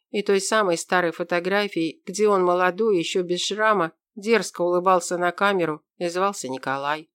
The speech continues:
Отец кинул лишь взгляд на экран мобильного и потёр лоб. Было очевидно, что он собирается с мыслями, чтобы рассказать мне о том,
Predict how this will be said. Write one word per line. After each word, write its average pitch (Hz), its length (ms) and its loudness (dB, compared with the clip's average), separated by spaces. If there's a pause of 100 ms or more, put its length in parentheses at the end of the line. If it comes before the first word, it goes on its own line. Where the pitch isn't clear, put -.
(420)
Отец 285 400 0
кинул 220 320 4
лишь 185 220 4
взгляд 196 440 0
на 170 160 2
экран 170 300 -2
мобильного 165 680 -2 (160)
и 175 120 -10
потёр 170 440 -2
лоб. 143 320 -8 (500)
Было 240 240 6
очевидно, 226 560 0
что - 160 -6
он 175 100 -2
собирается 175 640 -2
с 175 100 -8
мыслями, 185 520 -4
чтобы 175 320 -4
рассказать 180 600 -4
мне 185 200 -2
о 180 60 -2
том, 233 380 -2